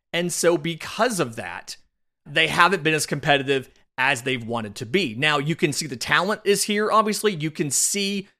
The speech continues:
this is a core you can build around, you can supplement. And a lot of this, a lot of the pitching is still to come. Paul Skeens is a guy who we think is gonna move rather quickly. Uh, to go along with that, you've got some guys, Luis Ortiz,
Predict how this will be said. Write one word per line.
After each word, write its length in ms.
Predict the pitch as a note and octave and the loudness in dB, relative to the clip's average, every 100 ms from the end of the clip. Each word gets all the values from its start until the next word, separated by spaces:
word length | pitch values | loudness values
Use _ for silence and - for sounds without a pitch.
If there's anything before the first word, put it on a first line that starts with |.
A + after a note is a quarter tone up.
| - | -8
this 280 | B2+ D3+ F3+ | 0 2 4
is 120 | E3+ | 4
a 120 | D#3 | 4
core 340 | C#3+ E3 D#3+ D#3+ | 0 0 2 2
you 160 | C3+ | 0
can 220 | C3 A#2 G#2 | -4 -4 -2
build 320 | C#3+ D3+ G3 | 2 2 2
around, 400 | G3+ G#3+ A3+ D3 | 2 2 2 -2
you 80 | B2+ | -4
can 180 | A#2 | -6
supplement. 680 | A2 - F3+ F#3+ F#3+ G3 - _ _ - | -4 0 0 2 2 2 0 _ _ -4
And 140 | D#3 D3+ | 0 2
a 60 | |
lot 400 | D3+ D3+ E3+ G#3+ | 0 2 2 4
of 160 | F3+ C#3 | 0 2
this, 320 | D3 C3+ - _ - | 0 0 -6 _ -8
a 80 | D3 | -2
lot 300 | D3+ E3+ G3+ | 4 4 4
of 100 | E3+ | -2
the 80 | |
pitching 500 | E3 - F3+ - D3+ | -4 -2 -2 -2 -2
is 160 | C3 B2 | -4 -4
still 340 | - - C#3 | -6 -4 -6
to 120 | B2+ C3+ | -8 -12
come. 440 | - C3+ G2 G#2 - - _ - | -6 -6 -6 -14 -18 -20 _ 0
Paul 240 | D#3+ D#3+ | 2 4
Skeens 400 | - - D#3+ D3 | 2 0 0 0
is 100 | C#3 | -2
a 60 | C3+ | 0
guy 300 | C3+ C#3 C#3 | 2 2 2
who 80 | |
we 160 | C3+ C3 | 0 -4
think 240 | A#2+ C3 | -4 -6
is 100 | A#2 | -6
gonna 120 | B2+ B2 | -6 -4
move 220 | B2 A2 | -4 -6
rather 220 | A2 F#2 | -10 -12
quickly. 680 | - F#3+ F#3+ G3 G3+ F#3+ - - _ _ - | -2 0 0 0 -2 -2 -8 -20 _ _ -10
Uh, 160 | A#2+ | -8
to 120 | - D3+ | -6 0
go 180 | D3+ | 2
along 340 | D3 C#3+ D3+ C#3+ | 2 4 2 2
with 180 | C#3 - | -4 -2
that, 240 | C3+ B2 | -4 -2
you've 180 | C3+ B2+ | -8 -2
got 220 | D3 C3 | -2 -2
some 160 | C3+ C3 | -4 0
guys, 320 | C#3 C3+ B2 | 2 2 0
Luis 340 | B2 B2 A#2+ | -4 -6 -6
Ortiz, 800 | A2+ G2+ - - G#2 G#3 G#2 | -10 -8 -6 -2 0 0 0